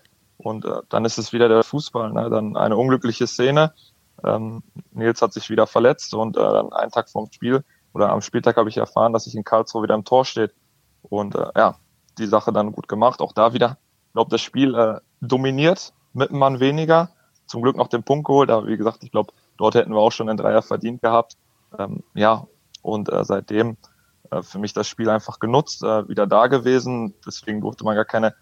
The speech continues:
negativen Gedanken haben, was ist passiert nach dem Platzverweis. Der musste wieder sofort da sein. Ja, und, äh, letztendlich, ähm, dann weiter im Tor geblieben und,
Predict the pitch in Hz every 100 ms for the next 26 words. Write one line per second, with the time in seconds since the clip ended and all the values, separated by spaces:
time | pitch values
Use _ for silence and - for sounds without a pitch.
0 | _ - 117 123 131 117 113 117 127 123
1 | 117 113 117 110 - 110 - 127 113 -
2 | 117 120 - 131 120 123 120 _ _ _
3 | 104 107 113 - 110 110 104 - 107 104
4 | 107 120 123 110 85 101 98 98 95 -
5 | - - _ _ - 98 117 104 104 -
6 | 98 98 101 - 98 101 104 104 104 98
7 | 117 127 113 120 123 110 101